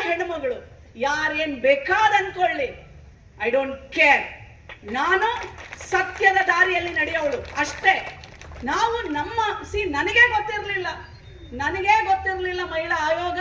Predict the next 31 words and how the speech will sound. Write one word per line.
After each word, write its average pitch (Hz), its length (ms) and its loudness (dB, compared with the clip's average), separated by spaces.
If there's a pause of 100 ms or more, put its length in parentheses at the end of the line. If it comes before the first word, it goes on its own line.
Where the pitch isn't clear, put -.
ಅಂತ 339 180 -8
ಒಂದು 339 240 -6
ಆಯೋಗ 359 360 0
ಇದೆ 349 280 2
ಅಂತ. 311 260 -4 (1000)
ಹೌದು, 466 260 4
ಇವತ್ತು 427 340 -2
ಸೋಷಿಯಲ್ 427 520 0
ಮೀಡಿಯಾನ 440 420 0 (480)
ಆಯೋಗ 440 560 4
ಬಹಳ 415 160 2 (300)
ಪವರ್‌ಫುಲ್ 466 480 0
ಆಗಿ 453 220 0
ಯೂಸ್ 415 120 -8
ಮಾಡ್ತಾ 392 340 -6
ಇದೆ. - 520 -6
ಎಷ್ಟೋ 339 460 -2
ಜನ 339 200 -6
ಮಹಿಳೆಯರು 311 560 0
ನನ್ನ 285 260 -4
ಬಂದು 285 240 -6
ಹೇಳ್ತಾರೆ, 294 320 -4
"ಮೇಡಮ್, 349 380 0 (320)
ನಾನ್ 370 160 0
ನಿಮ್ 403 160 -2
ಹತ್ರ 403 180 0 (140)
ಬರೋದೇ 370 360 -2
ಇಲ್ಲ, 330 160 -4 (420)
ನನ್ 320 280 -4
ಮನೆಯವ್ರಿಗೆ 370 380 0
ಹೇಳ್ತೀನಿ, 320 720 -6